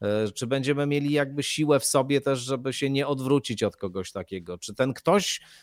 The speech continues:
e, z kolei dostanie od nas, e, no właśnie jakiś rodzaj takiego poczucia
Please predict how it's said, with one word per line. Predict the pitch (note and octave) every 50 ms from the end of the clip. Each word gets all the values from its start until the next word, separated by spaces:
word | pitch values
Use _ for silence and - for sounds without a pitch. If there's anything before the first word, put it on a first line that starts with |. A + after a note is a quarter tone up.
| _ _ -
e, | A2+ A#2 A#2 A#2 A2+ A2+ A#2 A2
z | -
kolei | - - C3+ B2+ A#2+ A2+ G#2+ G#2 G#2 A2+ C#3 D3+ - _ _ _ _ _ _ -
dostanie | A2 B2+ C3 - - D3+ D3 D#3+ D#3+ D3+ D3 - -
od | C#3 C#3 C3+ C3+
nas, | C3+ C3 C3+ B2+ - - - -
e, | B2+ B2+ B2 B2 B2+ B2+ B2+ - _ _ _ _ _ _
no | B2 B2
właśnie | A#2 C#3+ D3+ C#3+ - D3+ C#3
jakiś | C3 B2+ B2 - C3 A#2 -
rodzaj | C3+ C3+ D3 D3 D3 C#3 C3 B2+ B2
takiego | - B2 A2+ - - C3+ B2 B2+ C3 A#2+
poczucia | - - C3+ B2 - - C#3+ C#3+ - - - B2+ A#2+ A#2+ A#2 A2+